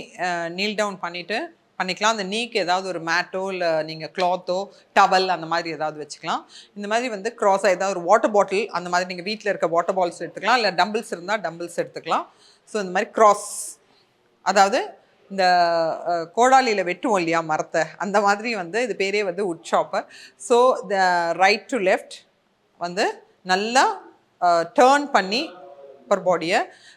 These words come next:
கூடுமான வரைக்கும் எவ்வளோ டர்ன் பண்ண முடியுமோ அவ்வளோ டர்ன் பண்ணி பின்னாடி போங்க. அங்க எவ்வளோ கீழே போக முடியுமோ அவ்வளோ கீழே அந்த சைடு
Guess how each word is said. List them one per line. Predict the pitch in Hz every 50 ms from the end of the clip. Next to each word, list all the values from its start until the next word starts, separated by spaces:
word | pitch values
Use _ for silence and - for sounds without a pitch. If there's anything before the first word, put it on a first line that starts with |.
| _ _
கூடுமான | - 240 247 240 247 240 226 214 202
வரைக்கும் | 190 185 190 190 - 339 370 403 -
எவ்வளோ | 185 185 180 202 269 370 370
டர்ன் | - 240 220 220 226
பண்ண | - 214 202
முடியுமோ | 185 175 175 175 220 226
அவ்வளோ | 208 175 175 165
டர்ன் | 165 - 175 175 180
பண்ணி | 175 180 175 180
பின்னாடி | 175 - 170 165 160 165 156
போங்க. | - 160 151 156 196 254
அங்க | - 180 202 233 233 254
எவ்வளோ | 220 190 190 247 262 254
கீழே | 262 - 247 226 226
போக | 220 220 185 175
முடியுமோ | 175 180 175 185 226 294 381 -
அவ்வளோ | 180 185 175 180 170
கீழே | 170 - 170 156 156 147
அந்த | 139 139 147 147 151
சைடு | - - 156 143